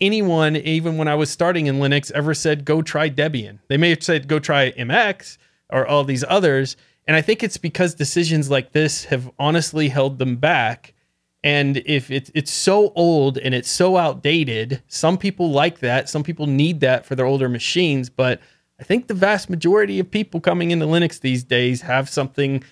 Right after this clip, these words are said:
that was built post two thousand four. So you probably need to start looking at how you add hardware. And I'm really happy to see that the developers, frankly, agreed with me there. I think now the question is, how do you do it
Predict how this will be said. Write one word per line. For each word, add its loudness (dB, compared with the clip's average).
that 2
was -2
built 0
post 0
two 0
thousand 2
four. 0
So 0
you 0
probably 2
need -2
to -2
start -2
looking -4
at -4
how -2
you 0
add -4
hardware. 0
And -2
I'm 0
really 4
happy -2
to -2
see -4
that -2
the -4
developers, 0
frankly, -2
agreed -2
with -10
me -4
there. 0
I 0
think -2
now 2
the 2
question 0
is, 0
how 0
do -4
you -2
do -2
it -2